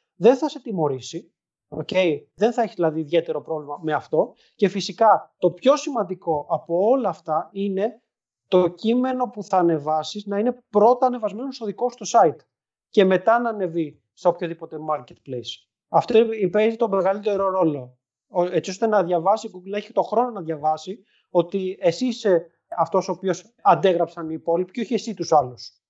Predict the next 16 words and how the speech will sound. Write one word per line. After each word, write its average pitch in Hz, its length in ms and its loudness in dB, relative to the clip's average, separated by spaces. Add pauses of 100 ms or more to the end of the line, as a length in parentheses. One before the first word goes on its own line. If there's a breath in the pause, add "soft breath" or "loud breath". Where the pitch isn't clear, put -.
(160)
Δεν 170 180 2
ξέρω 180 240 2
αν 165 120 2
βοήθησα 156 400 -8
καθόλου, 156 520 -4 (400 soft breath)
αλλά 180 540 4 (920)
αυτό 208 520 2
είναι, 208 260 -2 (720)
ας - 160 -20
πούμε, 185 480 0
η 175 400 -2
εμπειρία 180 380 4
η 175 40 0
οποία 175 220 0
έχω 175 120 -2
αποκομίσει 160 540 -2